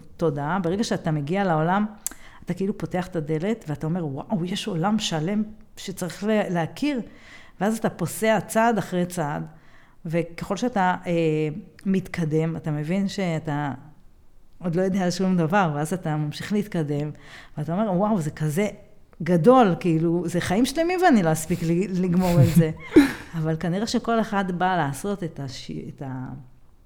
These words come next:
Speaker 1: הלמידה בזמן שלו, בקצב שלו, כמה שהוא יוכל להספיק.
Speaker 2: מהמם.
Speaker 1: ו-, ו-, אה, ב-, בלימודי ימימה אומרים שהכל זה חלק-, יחסי בחיים.
Speaker 2: כן.
Speaker 1: כאילו, הכל יחסי.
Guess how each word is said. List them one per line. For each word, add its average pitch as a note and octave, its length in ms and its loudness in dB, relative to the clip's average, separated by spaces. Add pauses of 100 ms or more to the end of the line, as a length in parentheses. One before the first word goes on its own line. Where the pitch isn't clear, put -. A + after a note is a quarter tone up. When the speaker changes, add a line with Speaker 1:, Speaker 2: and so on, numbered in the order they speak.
(440)
Speaker 1:
הלמידה F3+ 560 0
בזמן D#3+ 340 -2
שלו, F#3 240 -2
בקצב D#3+ 320 -4
שלו, D3+ 460 -4
כמה D#3 280 -6
שהוא E3 220 -4
יוכל D#3 260 -2
להספיק. E3 800 -4 (140)
Speaker 2:
מהמם. C3+ 300 6 (200)
Speaker 1:
ו-, E3 120 0 (160)
ו-, E3 100 -2
אה, D#3 680 0 (140)
ב-, D3+ 400 -6
בלימודי D#3+ 420 -2
ימימה F3 420 -2
אומרים F#3+ 440 -2 (460)
שהכל G3 720 -4
זה G3+ 140 -4
חלק-, - 400 -10
יחסי E3 520 -4
בחיים. - 380 -8 (200)
Speaker 2:
כן. C3+ 240 4
Speaker 1:
כאילו, - 140 -2
הכל C#4+ 280 -2
יחסי. - 340 -4